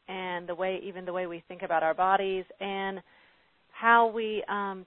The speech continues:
treat health and, and the different kinds of medical systems. There's a lot of diversity in those concepts and the way we think about those things. So medical anthropologists study that and study attitudes about health and wellness and,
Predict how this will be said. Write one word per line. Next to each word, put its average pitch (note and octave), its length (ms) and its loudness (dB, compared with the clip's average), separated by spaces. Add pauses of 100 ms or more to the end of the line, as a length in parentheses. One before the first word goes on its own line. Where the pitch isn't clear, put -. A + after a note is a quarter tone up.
treat F4+ 220 -8
health E3 380 8
and, F3+ 180 -4
and F#3 140 -10
the E3+ 40 -8
different G#3+ 280 -8
kinds A3 160 -8
of G#3 80 -4
medical G3+ 480 -2
systems. E3+ 440 -12
There's E3+ 180 -14
a F#3+ 60 2
lot F#3 380 4
of G3 260 2
diversity F3 920 -4
in F#3+ 220 -12
those F3+ 240 0 (340)
concepts F#3 680 -2
and E3 140 -10
the D#3+ 60 -10
way E3+ 140 -2
we E3+ 120 -10
think F3 220 -14
about D#3 200 -4
those D#3+ 180 -12
things. D#3+ 160 -12 (100)
So F#3+ 60 -2
medical G#3 320 0
anthropologists G3+ 720 -4 (120)
study F3 400 0 (100)
that D3 300 -2 (800)
and F#3+ 160 -6
study G3+ 260 0
attitudes F3+ 560 -2
about D#3 240 -2
health D#3+ 440 0
and D#3 100 -12
wellness D3+ 440 -6 (100)
and, D3 220 -12